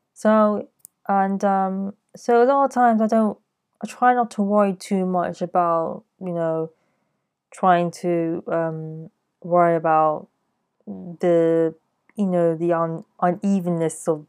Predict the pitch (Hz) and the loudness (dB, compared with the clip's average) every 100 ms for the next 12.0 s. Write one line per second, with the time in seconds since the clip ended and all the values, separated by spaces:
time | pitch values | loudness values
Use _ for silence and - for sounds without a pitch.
0 | - 165 156 - 175 160 - - _ _ | -6 -6 -6 -4 -2 -2 -8 -20 _ _
1 | _ _ _ - 208 214 208 190 180 170 | _ _ _ 0 2 2 0 -2 -2 -2
2 | 160 170 165 165 160 - - 160 - - | -4 -6 -8 -10 -10 -8 -6 -6 -8 -16
3 | 151 - - - 165 160 160 156 - _ | -18 -10 -6 -4 -2 -2 -2 -4 -10 _
4 | _ _ 170 165 170 165 160 160 156 - | _ _ -2 0 2 0 0 -4 -8 -6
5 | 170 175 - 156 147 147 170 - - 170 | -2 -2 -4 -12 -12 -8 -8 -6 0 0
6 | 160 156 - _ _ _ 170 165 170 175 | 0 -2 -8 _ _ _ 0 4 4 2
7 | 170 190 160 160 160 160 - 160 175 165 | -2 -4 -4 -2 0 -2 -4 -8 -6 -4
8 | 160 151 143 - _ _ _ _ _ - | -4 -6 -6 -10 _ _ _ _ _ -20
9 | - - - 190 185 240 247 254 220 175 | -20 -20 -8 -4 2 2 4 4 4 4
10 | - 190 208 196 170 160 160 196 - 175 | 2 2 2 0 0 -2 -2 -4 -4 -6
11 | - 170 185 170 165 160 - 175 175 160 | -6 -4 -2 -2 -4 -6 -2 0 2 0